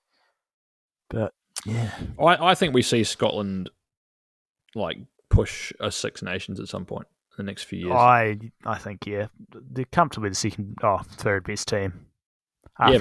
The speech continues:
Speaker 2: but I reckon,
Speaker 1: France
Speaker 2: I
Speaker 1: and
Speaker 2: reckon they're
Speaker 1: Ireland.
Speaker 2: growing. I reckon they, there's a chance they could even push for a first place finish. Dunno.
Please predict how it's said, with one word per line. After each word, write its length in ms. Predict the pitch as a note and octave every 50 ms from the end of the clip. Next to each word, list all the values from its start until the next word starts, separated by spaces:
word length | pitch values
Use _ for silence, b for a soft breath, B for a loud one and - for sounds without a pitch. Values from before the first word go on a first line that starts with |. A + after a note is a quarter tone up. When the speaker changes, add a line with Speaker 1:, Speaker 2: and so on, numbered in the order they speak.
| G2+ F2+
Speaker 2:
but 60 | -
I 100 | G#2+ C3
reckon, 200 | D3 C3 A2 F#2+
Speaker 1:
France 220 | G2 A2 G#2 G#2 C3+
Speaker 2:
I 40 |
Speaker 1:
and 60 | D#3 G2+
Speaker 2:
reckon 80 | G2+ G2+
they're 60 | G2+
Speaker 1:
Ireland. 400 | G2+ G#2 G#2 F#2+ G2 G2 F#2 F2+
Speaker 2:
growing. 40 | F#2
I 100 | F#2 F#2+
reckon 340 | G2+ G#2+ G2+ G2 G2+ G2+ - -
they, 140 | G#2 G#2 G#2+
there's 160 | - A2+ G#2+
a 60 | A2 G2
chance 280 | - - C#3+ C#3+ B2 -
they 100 | G#2 F#2+
could 180 | G#2+ F#2+ F2 -
even 240 | - A2 F#2+ F2+ F#2
push 200 | - - G2+ G2
for 140 | - - -
a 40 | F#2
first 360 | - - F#2+ F#2+ F#2 - - _ _ _ _ _
place 240 | - F#2+ F#2 F2+ -
finish. 320 | - - G2 F#2 F2+ - - _ _ _ _ _ _
Dunno. 260 | A2 G2+ G2+ G2+ G2